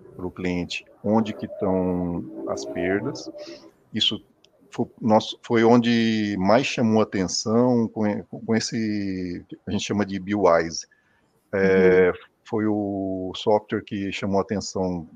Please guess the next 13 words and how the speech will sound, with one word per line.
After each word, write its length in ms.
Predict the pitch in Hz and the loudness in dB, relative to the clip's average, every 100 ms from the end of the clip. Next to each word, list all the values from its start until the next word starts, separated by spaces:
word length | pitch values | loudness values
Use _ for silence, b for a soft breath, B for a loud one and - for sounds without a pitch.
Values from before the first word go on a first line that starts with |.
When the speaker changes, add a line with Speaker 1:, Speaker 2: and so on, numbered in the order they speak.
| - - - - | -20 -20 -20 -20
Speaker 1:
do 200 | 90 92 | -10 -2
mercado, 1040 | 92 80 - 101 120 113 113 113 113 110 | -2 -2 2 4 6 4 -2 -2 -2 -4
a 40 | 98 | -4
gente 180 | 98 | -4
ganhou 200 | 90 98 | 0 2
vários 320 | 92 101 98 - | 6 6 4 -2
prêmios, 720 | - 98 104 107 92 - - _ | -6 -2 0 0 0 -4 -12 _
a 60 | 90 | -16
gente 160 | 87 - | -16 -8
foi 180 | 98 87 85 85 - 131 - | -6 -6 -14 -20 -20 -12 -6
dois 680 | 90 101 98 90 - - - | -2 -2 -2 -4 -6 -8 -6
anos 260 | 92 90 - | -4 -4 -6
seguidos 500 | 90 87 95 87 | -8 -8 -8 -10